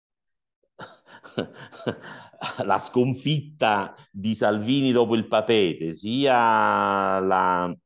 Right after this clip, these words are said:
eh, cacciata, insomma, sia la fine del governo Conte due e, eh, l'arrivo di Mario Draghi,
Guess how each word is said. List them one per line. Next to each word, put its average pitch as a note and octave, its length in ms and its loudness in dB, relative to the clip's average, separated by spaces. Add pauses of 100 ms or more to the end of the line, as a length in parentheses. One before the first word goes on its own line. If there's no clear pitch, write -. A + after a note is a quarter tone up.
(1300)
eh, D#2+ 1200 -4
cacciata, D2+ 680 -4
insomma, C#2 360 -18
sia D2+ 220 -8
la D2+ 120 -4
fine F2+ 260 -10
del D#2+ 160 -8
governo E2 500 -4
Conte E2+ 380 -6
due E2 540 -8
e, D#2+ 520 -10
eh, C#2+ 480 -12
l'arrivo D#2+ 400 -8
di D#2+ 100 -12
Mario D#2+ 300 -4
Draghi, E2 600 -4